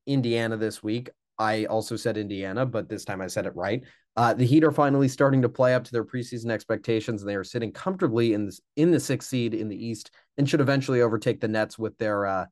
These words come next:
let's say, downgraded roster for at least the five seed, but they will still be behind the fourth seeded Cavs, who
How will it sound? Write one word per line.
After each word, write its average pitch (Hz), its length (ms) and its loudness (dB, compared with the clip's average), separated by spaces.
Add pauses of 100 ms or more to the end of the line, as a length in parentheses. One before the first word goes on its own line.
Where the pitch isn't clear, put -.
(400)
let's 131 180 -2
say, 120 160 0
downgraded 107 720 0
roster 101 500 -4 (200)
for 123 140 0
at 107 100 0
least 123 200 -2
the 110 80 -8
five 104 320 -2
seed, 143 380 -4
but 117 160 -2
they 131 100 -2
will 123 160 -4
still 190 220 -6
be 196 100 -8
behind 160 300 0
the 135 60 -4
fourth 160 260 -6
seeded 143 340 -6
Cavs, 175 480 -6
who 123 300 -4